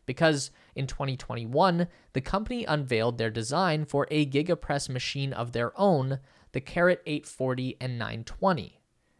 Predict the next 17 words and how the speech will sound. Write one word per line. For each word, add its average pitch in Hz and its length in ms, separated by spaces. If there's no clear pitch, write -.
As 135 160
far 139 180
as 131 120
we 127 80
can 123 160
tell, 180 400
the 147 60
Carrot 208 320
nine 151 220
twenty 233 340
machine 139 520
does 147 200
not 151 360
exist 151 500
in 135 200
physical 123 360
form, 160 520